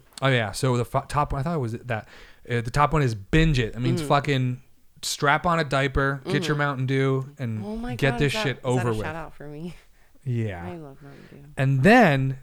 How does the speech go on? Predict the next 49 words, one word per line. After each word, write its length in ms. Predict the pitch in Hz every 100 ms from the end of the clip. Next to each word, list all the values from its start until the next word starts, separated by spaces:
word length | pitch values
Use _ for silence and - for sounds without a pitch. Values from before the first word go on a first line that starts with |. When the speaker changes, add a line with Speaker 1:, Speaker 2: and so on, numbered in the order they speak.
| -
Speaker 1:
number 280 | 135 127 120
two 280 | - 139 139
is 480 | 120 113 104 - - - - -
Speaker 2:
Watch 180 | 175 -
it 60 |
if 60 | 208
it's 120 | 220
there. 260 | 277 202 147 -
Speaker 1:
watch 320 | 113 117 -
it 60 | 120
if 80 | 123
it's 120 | 131
there. 240 | 190 151
That 60 | 117
Speaker 2:
Mm-hmm. 120 | 139
Speaker 1:
means, 240 | 147 151 143
you 60 |
know, 60 | 143
you're 220 | 143 135
at 80 | 127
a 40 | 113
friend's 280 | 135 123
Speaker 2:
<clears throat> 100 | - 120
Speaker 1:
house. 200 | 117 -
Someone's 300 | 117 117 113
like, 180 | 110
"Hey, 80 | 156
you 80 | 151
wanna 100 | 147
check 160 | 139 143
this 180 | 151 -
out?" 260 | 151 147 - - - -
It 100 | 123
pops 280 | - 135 131
up. 180 | 139 131
There's 160 | 120 110
nothing 240 | 123 127
else 160 | 120 123
on. 160 | 117
Fucking 240 | 113 139 143
put 120 | 160
it 80 | 151
on. 160 | 104 92
You're, 140 | 98
you'll 280 | 101 117 113
have 200 | 123 123
some 140 | 120
fun. 280 | 107 104 85 160
Speaker 2:
Yeah. 180 | 156